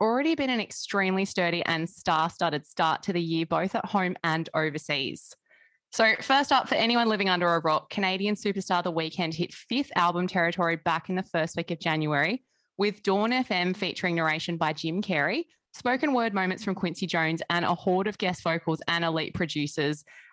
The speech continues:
and rumours of an Angelina Jolie reference on the song Here We Go Again. M T V claims there's a song for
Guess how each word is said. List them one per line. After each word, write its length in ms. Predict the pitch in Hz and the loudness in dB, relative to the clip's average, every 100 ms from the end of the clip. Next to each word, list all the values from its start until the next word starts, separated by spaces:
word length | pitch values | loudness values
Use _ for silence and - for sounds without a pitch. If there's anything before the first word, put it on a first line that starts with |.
| - | -2
and 300 | 196 190 180 | 0 -2 0
rumours 340 | 202 226 240 | 0 0 0
of 140 | 208 196 | -2 -2
an 120 | 180 | -2
Angelina 420 | 165 165 175 175 | -2 0 0 0
Jolie 340 | 170 156 160 | 0 0 0
reference 420 | 156 156 - 151 - | 0 -2 -2 -6 -2
on 160 | 160 | -2
the 60 | 156 | -2
song 260 | 151 151 156 | -2 -2 -2
Here 340 | - 156 143 | -4 -4 -2
We 100 | 151 | 0
Go 240 | 147 135 | 0 0
Again. 560 | 139 151 294 254 135 147 _ _ _ _ - | -2 -2 -4 -2 -4 -8 _ _ _ _ -4
M 160 | 220 233 | 0 2
T 160 | 254 233 | 2 0
V 160 | 233 | 0
claims 300 | 240 202 202 | 0 0 0
there's 180 | 190 190 | -2 -2
a 20 | |
song 240 | - 185 | -2 -2
for 100 | 185 | 0